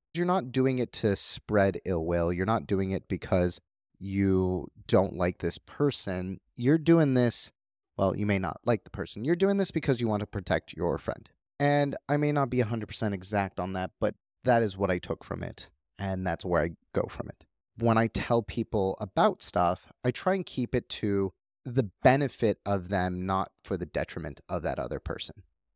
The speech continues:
This is incredibly hard. It is not easy.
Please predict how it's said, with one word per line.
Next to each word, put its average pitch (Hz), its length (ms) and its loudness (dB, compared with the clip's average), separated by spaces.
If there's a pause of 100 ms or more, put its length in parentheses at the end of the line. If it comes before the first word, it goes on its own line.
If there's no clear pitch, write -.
(480)
This 120 180 2
is 107 120 2
incredibly 95 480 0
hard. 92 520 2 (400)
It 104 100 -2
is 87 140 -4
not 87 280 0
easy. 101 540 -2